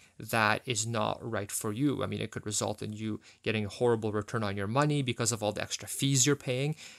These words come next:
uh, as is the case for many mutual funds, for example. Or it could be you losing all your money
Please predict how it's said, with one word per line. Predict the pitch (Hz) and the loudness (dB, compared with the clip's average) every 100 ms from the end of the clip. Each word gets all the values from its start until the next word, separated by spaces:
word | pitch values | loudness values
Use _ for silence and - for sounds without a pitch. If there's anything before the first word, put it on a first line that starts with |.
| - | 0
uh, | 113 110 | 4 4
as | 110 113 | 4 2
is | 107 | 0
the | 110 | -4
case | - 107 - | -2 0 2
for | 110 | 0
many | 107 104 | -2 -2
mutual | 107 - 117 110 | -2 -2 -2 -2
funds, | 95 - | -2 -4
for | - 95 | -4 -4
example. | 101 - 110 117 143 - - - | -2 -4 -4 -4 -4 -6 -16 -6
Or | - 139 131 - | 2 6 6 6
it | 139 | 0
could | - 131 | 0 -2
be | 135 | 0
you | 139 131 143 | 0 2 2
losing | 143 139 156 - | 4 2 2 4
all | 175 | 6
your | 220 | 6
money | 135 98 - | 4 2 -4